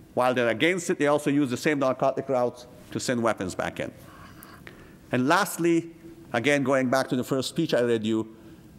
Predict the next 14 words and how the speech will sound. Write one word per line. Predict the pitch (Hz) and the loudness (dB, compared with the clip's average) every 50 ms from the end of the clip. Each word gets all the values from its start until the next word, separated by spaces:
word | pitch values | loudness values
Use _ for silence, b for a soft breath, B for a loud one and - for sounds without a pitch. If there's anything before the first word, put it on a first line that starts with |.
| - - - - | -20 -20 -4 -2
any | 180 208 214 220 226 220 | 0 0 2 2 0 0
success | - - - 185 185 - - - - 214 196 180 - - 156 | 0 0 0 -2 -2 -2 -6 0 2 2 2 2 0 0 2
in | 160 160 | 2 2
Afghanistan | 151 151 - 160 151 147 143 135 - - 143 135 139 | 0 0 0 0 0 2 0 -2 0 -2 0 0 2
means | 147 151 147 123 | 2 2 2 2
that | 143 127 135 | 0 -2 0
Western | 143 151 151 - - 165 143 135 135 135 - - | 0 0 0 0 -2 0 0 0 -2 -4 -6 -4
system | - 160 147 - - 151 131 123 | -2 -2 -2 -2 -2 -2 -2 0
works. | 120 135 131 113 - - - - - - - - - - - - - - | 0 2 2 0 0 -2 -8 -12 -12 -14 -18 -20 -20 -20 -20 -20 -6 -4
Iran | 131 123 127 131 127 117 | -2 0 2 2 0 0
does | 113 107 98 | 0 -2 -2
not | 123 123 - - 110 | -2 -4 -4 -4 -4
want | 101 95 90 - | -4 -6 -6 -6
that. | - 82 - - - | -8 -8 -8 -10 -16